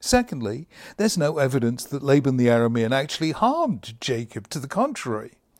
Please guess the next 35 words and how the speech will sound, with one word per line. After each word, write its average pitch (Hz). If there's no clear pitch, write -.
as 185
he 190
was 139
pursuing 196
Jacob, 113
but 113
before 147
he 131
caught 120
up 196
with 131
him, 127
it's -
written, 185
"God 233
appeared 202
to 160
Lavan 139
the 156
Aramean 139
in 123
a 120
dream 185
by 117
night 165
and 117
said 180
to 143
him, 135
'Beware 190
of 220
attempting 220
anything 220
with 120
Jacob, 131